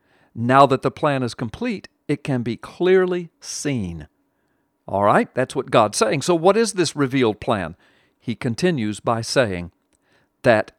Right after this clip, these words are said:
he, God, might gather together in one all things in Christ, both which are in heaven and which are on the earth, even in him. There it is.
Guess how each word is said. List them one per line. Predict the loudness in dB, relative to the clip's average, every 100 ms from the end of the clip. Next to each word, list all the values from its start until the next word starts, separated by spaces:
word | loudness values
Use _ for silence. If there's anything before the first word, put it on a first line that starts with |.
| _
he, | -4 -2 -2 -4 _ _
God, | 6 6 6 0 _
might | -2 0 0 2
gather | 4 4
together | 0 -2 0 2 2
in | 0 -4 -2
one | 0 0 0 -6 2
all | 6 8 6
things | 0 -2 -4
in | -4
Christ, | -2 -2 -4 -12 -18 _ _ _
both | 0 4 4 2 -12
which | 0 0 2 0
are | 0
in | 0 -6 -6
heaven | -2 -2 -2 -8 _ _ _
and | -10 -6
which | -2 -4 -4 -2
are | -2
on | 0 -2 -2
the | 0
earth, | 0 0 -6 _ _ _ _ -2
even | 0 2 0 -4 -10 _ _ _ _ _ _
in | -4 -4
him. | -2 -2 -2 -8 -20 _ _ _ _ _ _ _ _
There | 0 2
it | 2
is. | -2 -4 -8